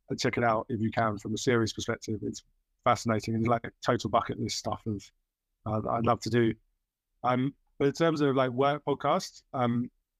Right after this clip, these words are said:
I just sort of found the Striving and Thriving group. They're, they're Australia based,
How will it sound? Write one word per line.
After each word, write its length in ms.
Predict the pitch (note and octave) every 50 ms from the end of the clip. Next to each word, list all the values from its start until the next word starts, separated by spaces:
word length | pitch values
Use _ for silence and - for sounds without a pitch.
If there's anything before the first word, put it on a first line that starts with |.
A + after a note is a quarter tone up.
| _ _ _ C3+
I 80 | C3+
just 680 | A#2+ A2+ D3+ D3+ C3+ - - - - - - - - _ _ _ _ _ _ _ _ _ _ _
sort 200 | - - C3+ A#2+
of 260 | C3 B2+ B2 A#2+ - - _ _ -
found 640 | C#3+ C3+ B2+ B2+ B2 A#2+ A#2 A#2+ A#2 A2+ A2+ A2
the 120 | A2 A2+ G#2
Striving 560 | - - - - - B2+ B2 A#2+ A#2 A#2 A#2
and 160 | A2 A2 -
Thriving 600 | - A#2 A#2 A#2 G#2 A#2 B2 B2 B2+ B2+ C3 C3+ - _ _ _ _ -
group. 220 | B2+ C#3+ D#3+ - _ _ _
They're, 240 | C3+ B2+ B2+ B2 A#2 -
they're 140 | B2+ A#2+ A#2+
Australia 360 | A#2 - - C#3 C#3 C3+ C3
based, 360 | B2+ C3+ B2+ A#2+ - - -